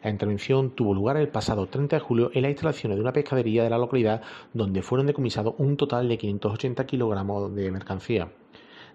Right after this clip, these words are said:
Del total de la mercancía incautada, trescientos treinta y seis kilos fueron decomisados por agentes de la Guardia Civil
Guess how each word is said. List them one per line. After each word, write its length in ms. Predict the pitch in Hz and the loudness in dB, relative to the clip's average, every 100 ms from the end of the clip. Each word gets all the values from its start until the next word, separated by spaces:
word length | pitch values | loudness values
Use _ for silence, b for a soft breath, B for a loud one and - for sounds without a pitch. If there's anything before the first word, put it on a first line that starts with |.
| - | -2
Del 220 | 113 113 | 0 2
total 300 | 113 117 131 | 0 2 0
de 60 | |
la 60 | 123 | 2
mercancía 400 | 120 117 110 113 | 0 -2 -2 -2
incautada, 500 | 107 104 107 139 143 | -2 -2 0 0 0
trescientos 540 | 110 104 - 143 143 | 2 0 2 0 2
treinta 260 | 143 135 123 | 0 -2 -4
y 40 | |
seis 180 | 113 104 | -2 -4
kilos 280 | - 143 147 | 0 4 4
fueron 240 | - 117 | 4 2
decomisados 440 | 98 92 95 131 113 | 2 -2 -2 0 0
por 100 | 95 | -2
agentes 320 | 95 120 90 | -2 -4 -2
de 60 | 90 | -2
la 60 | |
Guardia 180 | 95 135 | 2 2
Civil 240 | 135 113 | 4 2